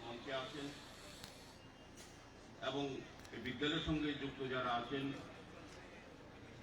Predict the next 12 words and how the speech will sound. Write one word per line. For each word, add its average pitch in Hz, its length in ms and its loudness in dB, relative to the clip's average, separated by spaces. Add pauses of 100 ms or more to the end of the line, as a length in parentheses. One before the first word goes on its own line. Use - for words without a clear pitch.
(400)
সম্মানীয় 127 460 4
শিক্ষক 135 380 4
শিক্ষিকাগণ, 135 600 2 (3250)
পরিচালনা 131 420 2
কমিটির 127 440 2
সদস্য 131 260 -2 (120)
সদস্যগণ 131 580 0 (1300)
এবং 131 120 4 (120)
সর্বোপরি 135 460 4 (100)
যাদেরকে 135 420 0
নিয়ে 131 160 4 (180)
এই 123 100 2